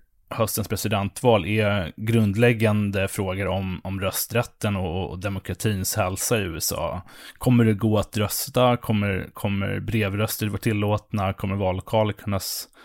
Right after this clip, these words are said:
hålla öppet med, med respekt för hälsorisker? Så,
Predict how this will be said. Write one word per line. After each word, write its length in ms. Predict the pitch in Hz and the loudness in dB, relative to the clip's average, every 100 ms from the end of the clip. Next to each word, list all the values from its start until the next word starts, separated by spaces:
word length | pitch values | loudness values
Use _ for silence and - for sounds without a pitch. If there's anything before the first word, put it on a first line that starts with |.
| - - | -20 0
hålla 300 | 110 101 101 | 2 4 2
öppet 540 | - _ 123 - - | 0 _ 0 0 -4
med, 260 | 92 92 98 | -4 -4 -6
med 380 | 92 90 90 | -6 -4 -4
respekt 520 | 95 - 101 - - - | -4 -4 -6 -6 -12 -8
för 400 | 92 87 87 - _ _ - - - - - | -4 -4 -4 -8 _ _ -10 -10 -20 -20 -6
hälsorisker? 1000 | - 98 - 104 113 - - 117 104 104 - _ - - _ _ _ _ - | 0 0 0 -2 0 0 0 2 2 2 -4 _ -20 -20 _ _ _ _ -2
Så, 520 | - - 120 117 113 | 4 8 8 8 4